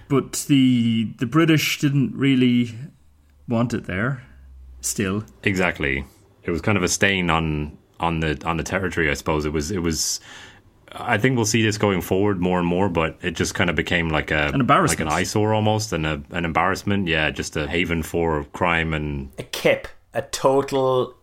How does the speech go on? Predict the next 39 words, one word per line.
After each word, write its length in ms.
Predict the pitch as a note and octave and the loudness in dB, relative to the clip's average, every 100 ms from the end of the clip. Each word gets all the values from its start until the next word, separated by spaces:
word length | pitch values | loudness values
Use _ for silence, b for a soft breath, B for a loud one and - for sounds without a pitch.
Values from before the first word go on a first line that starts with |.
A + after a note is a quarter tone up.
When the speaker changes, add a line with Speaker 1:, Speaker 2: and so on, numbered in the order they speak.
| _ | _
Speaker 3:
kip. 560 | - - - F#2+ - - - - - | -18 -16 -10 -10 -10 -18 -20 -16 -8
Speaker 1:
Yeah. 180 | F#2 - - | -8 -8 -10
Speaker 2:
Yes. 540 | D#2+ - - - - - | -8 -8 -8 -10 -12 -10
Speaker 1:
So 200 | - C#3 | 0 2
in 80 | C3+ | 6
nineteen 300 | D3+ D3 D#3 | 6 4 4
thirty-three, 800 | C#3+ B2+ - C3+ B2 A2+ A2 - | 4 4 4 4 6 4 0 -6
they 220 | - A2+ | -2 0
begin 360 | A#2 A#2 A2 G#2 | 2 2 2 2
a 40 | |
second 600 | - C3+ C3+ A2+ F#2+ - - _ | 2 0 2 2 0 -6 -18 _
clearance 420 | - B2+ G#2+ F#2+ - | 0 2 2 0 -4
attempt. 600 | - F#2 A#2 - - - b b b b b b - | -4 -2 -2 -4 -10 -10 b b b b b b -2
Um, 440 | G#2 G#2 G2 F#2+ G2 | 0 2 0 -2 -2
the 100 | A2 | -2
four 380 | - - C3 B2+ | 0 0 4 4
hundred 300 | C3 C3 - | 4 2 -2
and 120 | C3 | 0
thirty-six 480 | B2+ B2 A#2+ A#2+ B2+ | 0 2 0 -2 0
residents 460 | B2+ B2+ A#2+ A2 | 0 2 0 -2
who 80 | A2+ | -2
were 60 | G#2+ | 0
there 180 | A#2 | 0
at 60 | A#2 | 0
the 60 | - | -2
time 420 | B2 C3 G3+ G3 | 0 2 2 2
sought 420 | - C3+ G#2 - | 2 0 0 -2
aid 240 | B2 A#2 | 0 0
from 80 | - | -2
the 80 | G#2+ | -6
Chinese 340 | - G#2 G#2 | -2 0 0
government 440 | G2 G#2 A#2+ D3 D3 | -2 -2 0 -2 -2
because 400 | G2 G#2+ G2+ - - - | -6 -4 -4 -6 -12 -10
they 140 | G#2 | -10
claimed 360 | - G#2+ G#2 G#2+ | -4 -2 0 -2
to 180 | - G2+ | -6 -6
rule 260 | G#2+ A#2+ | -2 0
the 60 | G#2+ | 0
place, 400 | - F#2+ - | -4 -4 -4